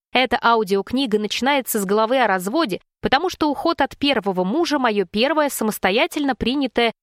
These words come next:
неудобное решение. Именно тогда я обрела независимость от семьи, которую я разочаровала, от друзей, которых я потеряла, и от ожиданий общества.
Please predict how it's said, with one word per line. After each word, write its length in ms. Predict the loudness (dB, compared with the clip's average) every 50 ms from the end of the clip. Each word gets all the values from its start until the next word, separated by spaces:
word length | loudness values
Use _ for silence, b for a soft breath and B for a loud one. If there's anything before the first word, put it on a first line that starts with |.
| _ -4
неудобное 680 | -2 0 0 0 0 0 0 0 0 0 0 0 0 0
решение. 640 | 0 -2 -2 0 0 2 0 0 0 -2 -4 -6 -8 _ _ _ _ _ -4
Именно 400 | -2 0 0 0 0 0 0 0
тогда 340 | 0 -2 -2 0 0 0 0
я 200 | 2 0 0 0
обрела 300 | 2 2 2 2 2 0
независимость 840 | 0 0 0 0 0 0 0 -2 -2 -2 -4 -4 -4 -6 -12 -18 -20 _ _ _
от 160 | -4 -4 -2 -2
семьи, 480 | 0 0 0 0 0 0 0 -2 -2 -4 _ -2
которую 400 | -2 0 2 2 2 2 2 2
я 120 | 2 2
разочаровала, 800 | 0 0 -2 -2 -2 0 2 2 2 4 2 2 2 0 -2 -6 _ _ _ _ _
от 220 | 0 0 0 0
друзей, 480 | 0 -2 -2 0 0 0 0 0 0 -2
которых 460 | -2 -2 -2 0 0 0 0 0 0
я 100 | 0 0
потеряла, 600 | 0 -2 0 0 2 4 4 2 2 0 -4 -10 b b b b b
и 80 | b 0
от 180 | 0 2 0
ожиданий 480 | -2 -2 0 2 2 2 2 2 2 0
общества. 640 | 0 0 0 -2 -4 -4 -6 -8 -8 -6 -6 -6